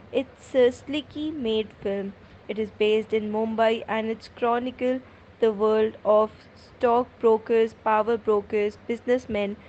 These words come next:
industrialists, and a ho-, host of rich, powerful people. The film production design by Shruti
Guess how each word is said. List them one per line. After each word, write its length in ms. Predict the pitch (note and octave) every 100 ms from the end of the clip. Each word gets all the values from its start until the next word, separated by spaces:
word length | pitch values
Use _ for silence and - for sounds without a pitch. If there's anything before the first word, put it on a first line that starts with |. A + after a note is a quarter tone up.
| - -
industrialists, 800 | A3 G#3+ A#3+ - B3+ A#3+ A#3 A#3+ - - -
and 220 | G#3+ A#3+ C#4
a 80 |
ho-, 280 | C4 A3+ A3+ - -
host 400 | A#3 A#3 A#3+ - -
of 160 | A3+ A3 -
rich, 320 | A#3 B3 - -
powerful 500 | A3+ G#3 G#3+ - A#3
people. 460 | A3 A#3+ A#3 - - G3+ - - - - - - B3+ - - - - - - - - - - - -
The 160 | C4
film 300 | C#4 D#4 E4
production 560 | D#4 C#4+ B3 A#3+ - B3
design 520 | A#3+ A3 G#3+ G#3+ A3+ - - - - - - -
by 380 | G#3+ G3+ G3+ G#3+ - - - - -
Shruti 800 | - - C4 C4+ - A#3+ G#3+